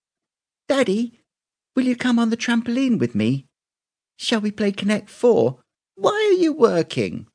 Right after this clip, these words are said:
It's not a school day." After lunch, I admitted defeat. Rachel wasn't feeling very well, so I decided it would be best for all of us if I took Layla and Kitty with me to collect Leo from preschool,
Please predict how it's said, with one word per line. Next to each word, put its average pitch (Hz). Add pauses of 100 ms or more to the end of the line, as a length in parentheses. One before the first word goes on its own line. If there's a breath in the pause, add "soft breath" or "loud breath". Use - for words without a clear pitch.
(200)
It's 240
not 165
a 104
school 98
day." 73 (2000)
After 196
lunch, 71
I 90
admitted 87
defeat. - (720)
Rachel 120
wasn't -
feeling 120
very 64
well, 64
so 57
I 101
decided 120
it -
would 92
be 80
best -
for 208
all 160
of -
us -
if -
I 87
took -
Layla 90
and 87
Kitty 92
with 147
me 78 (340)
to 208
collect -
Leo 62
from 92
preschool, 135